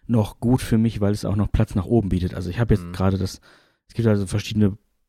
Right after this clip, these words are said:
Speaker 1: ähm, Punktesysteme, dann darfst du halt unterschiedliche Sachen
Speaker 2: Mhm.
Speaker 1: mehr essen und andere weniger. Und, äh, jetzt bin ich gerade quasi in dem, wo ich am meisten essen darf,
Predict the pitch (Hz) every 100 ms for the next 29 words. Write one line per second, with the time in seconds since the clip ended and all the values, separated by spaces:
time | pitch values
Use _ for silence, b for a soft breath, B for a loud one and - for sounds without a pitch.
0 | _ 120 98 85 - - _ _ - 127
1 | 123 110 107 - 120 117 107 98 104 101
2 | 92 117 107 - 104 92 92 107 104 113
3 | 107 - _ 92 90 87 90 117 117 120
4 | 95 110 - 98 - 101 98 90 107 120
5 | 117 120 - B B B B 113 104 -
6 | b b b _ _ 107 101 95 92 113
7 | - 110 - 107 104 - 101 98 95 101
8 | 98 101 98 92 98 85 92 107 120 -
9 | - 123 - 123 117 131 -